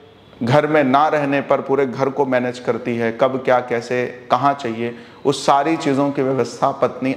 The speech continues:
अकेले करती है। और जब वो देखती है कि पति हमारा किसी कारणवश कुछ नहीं कर पा रहा है तो वो कुछ करने के लिए भी खड़ी हो जाती है। इसलिए हमारी life में female का भी role बहुत बड़ा है।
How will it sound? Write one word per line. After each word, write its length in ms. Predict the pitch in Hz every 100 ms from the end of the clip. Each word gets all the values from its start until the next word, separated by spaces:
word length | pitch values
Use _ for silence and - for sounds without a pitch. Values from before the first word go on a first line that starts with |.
| 127
अकेले 320 | 131 147 156
करती 360 | 139 113 120
है। 140 | 120 139 - -
और 120 | 135
जब 180 | 135 147
वो 100 | 160
देखती 440 | 143 180 180 202
है 100 | 185
कि 80 | 170
पति 320 | 170 160 165
हमारा 420 | 165 147 147 147 147 - - -
किसी 240 | 180 185 202
कारणवश 440 | 190 160 151 151
कुछ 240 | 160 156
नहीं 260 | 151 160 190
कर 140 | 160
पा 180 | 135 127
रहा 200 | 123 120
है 200 | 120 127 - - -
तो 60 | 147
वो 120 | 156
कुछ 200 | 170 170
करने 360 | 143 135 143
के 120 | 139 135
लिए 160 | 139
भी 180 | 127 160
खड़ी 240 | - 143
हो 140 | 120 110
जाती 300 | 110 - 76
है। 80 | - -
इसलिए 460 | 135 143 156 175 170
हमारी 500 | 147 127 151 190 170
life 340 | 139 135 -
में 280 | 139 180 -
female 500 | - 151 156 196 214
का 140 | 185
भी 140 | 175 170
role 220 | 165 160
बहुत 480 | 117 127 147 160 -
बड़ा 360 | 123 123 123
है। 420 | 123 135 170 214